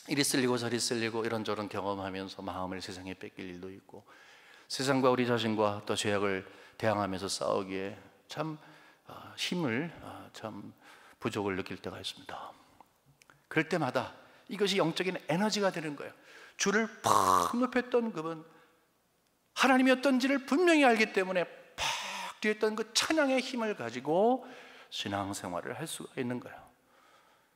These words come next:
근데 이것이 항상 우리 삶 가운데서 교류가 될 수 있다는 거예요. 진리를 알아가면 알아갈수록 여러분의 삶 가운데서, 그리고 지금도 우리가 지금 하나님의 말씀을 받잖아요.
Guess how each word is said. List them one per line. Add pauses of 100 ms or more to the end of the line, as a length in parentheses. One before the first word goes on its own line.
(680)
근데
이것이 (840)
항상
우리
삶
가운데서 (300)
교류가
될
수
있다는
거예요. (680)
진리를
알아가면
알아갈수록 (420)
여러분의
삶
가운데서, (280)
그리고
지금도
우리가
지금
하나님의
말씀을
받잖아요.